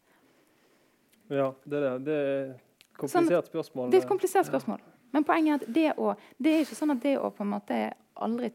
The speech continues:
Speaker 2: på en måte nærme seg biologiske spørsmål,
Speaker 1: Mm.
Speaker 2: eh, at det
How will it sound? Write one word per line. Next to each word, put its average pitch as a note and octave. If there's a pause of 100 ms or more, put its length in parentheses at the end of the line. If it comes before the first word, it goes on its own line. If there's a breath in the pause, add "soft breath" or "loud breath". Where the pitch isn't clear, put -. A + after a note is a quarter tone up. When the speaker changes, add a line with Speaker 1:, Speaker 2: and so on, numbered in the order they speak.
(480)
Speaker 2:
på -
en G#3+
måte G#3
nærme G#3
seg G3+
biologiske G3
spørsmål, G2+ (220 loud breath)
Speaker 1:
Mm. B2
Speaker 2:
eh, -
at G#3
det A3+